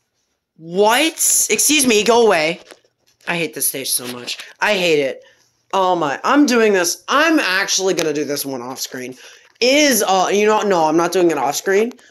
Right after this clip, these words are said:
but I'm gonna do it later. I'm gonna save it for later, okay? Um, <sighs> because I have no energy now, and I have no items to be able to prepare for the stage anyway. I wonder what this stage does.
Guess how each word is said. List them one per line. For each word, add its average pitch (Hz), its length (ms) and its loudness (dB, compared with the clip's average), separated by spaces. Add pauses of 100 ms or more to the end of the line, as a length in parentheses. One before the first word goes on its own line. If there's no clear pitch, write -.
(360)
but 240 100 2
I'm 240 140 4
gonna 262 120 2
do 214 140 4
it 165 80 4
later. 143 500 0
I'm 170 100 -4
gonna 208 100 0
save 214 240 0
it 202 80 -6
for 160 160 -6
later, 139 440 -6 (200)
okay? 170 320 -2 (440)
Um, 147 540 -2 (200)
<sighs> - 220 -12
because 165 220 -6
I 151 100 -2
have 175 200 -2
no 170 120 -2
energy 151 300 -4
now, 190 320 -4 (580)
and 156 160 -2
I 147 60 -4
have 151 160 -4
no 160 120 -6
items 143 460 -10
to - 80 -18
be 139 80 -14
able 127 220 -10
to - 220 -20
prepare 131 360 -16
for 127 100 -16
the 120 80 -20
stage 123 280 -16
anyway. 151 460 -10 (520)
I 135 60 -20
wonder 135 200 -14
what 127 140 -14
this 131 180 -12
stage - 300 -18
does. - 240 -18